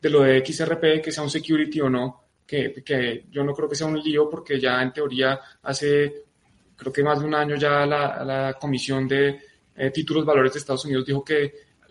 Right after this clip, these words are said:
eh, hicieron como un test de descentralización y dijeron que Bitcoin y Ether eran activos descentralizados y que por lo tanto no eran securities, que ese es el riesgo.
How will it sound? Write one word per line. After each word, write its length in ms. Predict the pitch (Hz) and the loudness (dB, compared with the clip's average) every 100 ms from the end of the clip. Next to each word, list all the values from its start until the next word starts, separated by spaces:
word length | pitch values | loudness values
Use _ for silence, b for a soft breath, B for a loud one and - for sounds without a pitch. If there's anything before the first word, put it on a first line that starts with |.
| 147 156 | -6 2
eh, 180 | 143 139 135 - | 4 4 4 0
hicieron 380 | 160 151 151 147 | -6 -2 -2 0
como 140 | 170 | 2
un 100 | 151 | 2
test 360 | - 160 160 - | 4 2 2 2
de 80 | 160 | 4
descentralización 800 | 160 170 165 147 147 - 147 127 | 4 0 0 0 0 -2 -2 -2
y 80 | |
dijeron 240 | 123 123 127 | -2 -4 -4
que 120 | 156 | -2
Bitcoin 400 | 143 151 - 151 | -2 -4 -6 -4
y 120 | 156 | 2
Ether 340 | 135 135 139 143 b b | 2 4 0 0 b b
eran 280 | - 139 143 | -4 -2 -2
activos 360 | 143 131 131 135 | -4 -4 -4 -2
descentralizados 760 | 143 151 135 127 135 156 180 | -4 -4 -2 -2 0 0 -2
y 20 | |
que 100 | - | -6
por 140 | - 127 | -14 -14
lo 80 | 127 | -10
tanto 260 | 123 127 | -10 -4
no 60 | 135 | -2
eran 160 | 135 | -2
securities, 580 | 139 147 139 127 - - | -4 -8 -6 -6 -6 -10
que 60 | - | -12
ese 100 | - | -14
es 80 | - | -14
el 100 | 135 | -6
riesgo. 360 | 135 131 - | 0 0 -2